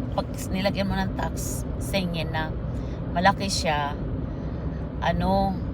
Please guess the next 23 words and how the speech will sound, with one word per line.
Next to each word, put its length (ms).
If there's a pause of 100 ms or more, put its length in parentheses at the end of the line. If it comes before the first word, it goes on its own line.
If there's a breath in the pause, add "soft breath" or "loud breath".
(520)
papa-, 320
magpa-door 480
to 80
door 180
kasi 220
ako, 480
papuntang 880
Bisaya. 580 (1080)
Magpa-door 500
to 80
door 160
ako 240
kasi 400 (560)
yung 240
stepfather 560
ko 240
at 80
saka 240
yung 240
nanay 400
ko 80
nagda-diaper 880
na. 400